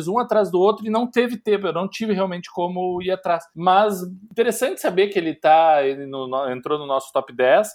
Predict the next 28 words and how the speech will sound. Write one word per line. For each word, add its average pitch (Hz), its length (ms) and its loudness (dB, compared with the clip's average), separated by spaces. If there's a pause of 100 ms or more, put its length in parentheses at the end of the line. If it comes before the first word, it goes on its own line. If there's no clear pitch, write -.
(100)
Sei 208 300 4
que 202 140 2
é 185 80 6
o, 170 300 0
também 196 340 2
concordo 180 680 4
com 143 140 -16
o 147 80 -14
Marcelo, 143 520 2
que 156 140 -6
o 135 60 2
Robert 143 340 2
Pattinson 143 460 0
há 131 100 2
um 120 240 -8
bom 147 300 -6
tempo 156 260 -6
já 139 100 -2
mostrou 139 440 -4
que 151 80 -8
é - 20 -6
muito 143 300 -14
mais 131 320 -2
do 120 100 -8
que, 104 540 -10
do 117 180 -6
que 135 160 -8
o, 123 180 -2